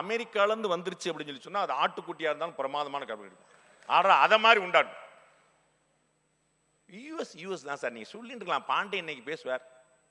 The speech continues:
நாளைக்கு போயிடுவார், நாளைக்கு ஒரு பொண்ணை எங்க கொண்டு போயிடுவார், பையனை எங்க கொண்டு போயிடுவார், அதெல்லாம் தெரியாது. நமக்கு, நம்ம வந்து பத்திரமா இருக்கும், நமக்கு அதானே. ஆனா இந்தியா அப்படிங்கிறத ஒரு matter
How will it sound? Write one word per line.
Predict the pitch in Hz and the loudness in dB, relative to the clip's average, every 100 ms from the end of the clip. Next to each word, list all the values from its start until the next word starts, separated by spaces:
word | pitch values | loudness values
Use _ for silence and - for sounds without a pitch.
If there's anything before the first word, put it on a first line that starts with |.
| - | -6
நாளைக்கு | 147 151 95 | -2 -2 -6
போயிடுவார், | 131 123 123 - _ _ _ _ - | -6 -6 -6 -10 _ _ _ _ -2
நாளைக்கு | 156 147 | 0 2
ஒரு | 139 127 | 0 -2
பொண்ணை | 160 147 | -6 -6
எங்க | 147 | -6
கொண்டு | 139 127 | -6 -6
போயிடுவார், | 127 127 139 | -4 -4 -6
பையனை | 131 143 | -8 -10
எங்க | 131 | -10
கொண்டு | 123 | -12
போயிடுவார், | 117 139 | -10 -10
அதெல்லாம் | 151 151 | -10 -8
தெரியாது. | 127 127 | -8 -8
நமக்கு, | 131 104 _ _ 107 | -10 -16 _ _ -10
நம்ம | 165 196 | -6 -6
வந்து | 190 - | -6 -12
பத்திரமா | 120 120 95 | -12 -12 -14
இருக்கும், | _ _ _ - _ _ _ _ _ _ _ _ _ _ _ _ _ - | _ _ _ -20 _ _ _ _ _ _ _ _ _ _ _ _ _ -2
நமக்கு | 240 247 | 2 4
அதானே. | 247 233 147 92 - - _ _ _ _ _ _ _ _ _ _ 110 | 4 4 2 -4 -18 -20 _ _ _ _ _ _ _ _ _ _ -8
ஆனா | 143 151 131 131 196 | -4 -4 -4 -8 -6
இந்தியா | 220 220 220 208 190 | -6 -2 0 4 2
அப்படிங்கிறத | 170 156 156 135 127 147 135 - _ _ _ _ _ _ _ _ _ _ _ - 131 | 0 -4 -4 -6 -6 -10 -12 -18 _ _ _ _ _ _ _ _ _ _ _ -12 -10
ஒரு | 131 120 151 | -10 -6 0
matter | 196 202 190 | 0 0 0